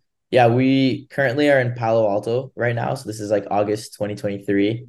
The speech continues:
So we've been here for two months and we're here for an accelerator that we're doing over the summer. Um, I guess one recent breakthrough is,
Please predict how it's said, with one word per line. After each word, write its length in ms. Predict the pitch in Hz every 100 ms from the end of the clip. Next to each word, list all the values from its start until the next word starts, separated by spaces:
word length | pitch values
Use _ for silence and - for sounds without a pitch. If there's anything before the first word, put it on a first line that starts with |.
| _
So 160 | - 110
we've 100 | 104
been 140 | 107
here 120 | 110
for 140 | 107 104
two 240 | 101 131
months 420 | 113 104 113 120 -
and 520 | 104 104 101 98 101 _ _ _ -
we're 140 | 107
here 420 | 107 110 110 110
for 260 | - 113 107
an 80 | 101
accelerator 720 | - - 107 110 107 104 104
that 120 | 101
we're 120 | 101
doing 140 | 101 98
over 100 | 95
the 80 |
summer. 500 | 98 95 95 110 120 - _ _ -
Um, 220 | 110 104
I 80 | 107
guess 320 | 120 123 -
one 240 | 113 123
recent 460 | 127 123 120 117 95
breakthrough 480 | 95 98 - 123 117
is, 400 | 107 98 98